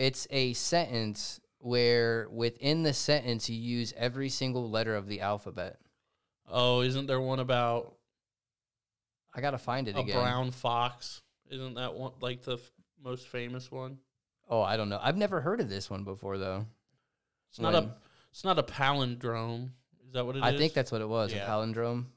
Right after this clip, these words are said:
Speaker 1: Palindrome?
Speaker 2: No, but I think that it goes the same way forward as backwards, like, uh,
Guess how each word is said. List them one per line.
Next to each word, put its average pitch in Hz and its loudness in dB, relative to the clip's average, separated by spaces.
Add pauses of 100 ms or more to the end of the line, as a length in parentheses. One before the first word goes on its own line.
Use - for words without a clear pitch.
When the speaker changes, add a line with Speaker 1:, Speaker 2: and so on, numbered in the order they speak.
(160)
Speaker 1:
Palindrome? 117 -4 (100)
Speaker 2:
No, 156 6
but 156 4
I 156 6
think 208 -2
that 170 2 (600)
it 135 -2
goes 131 2
the 127 -4
same 131 2
way 123 4
forward 127 0
as 113 -2
backwards, 120 -2
like, 113 0 (300)
uh, 107 -4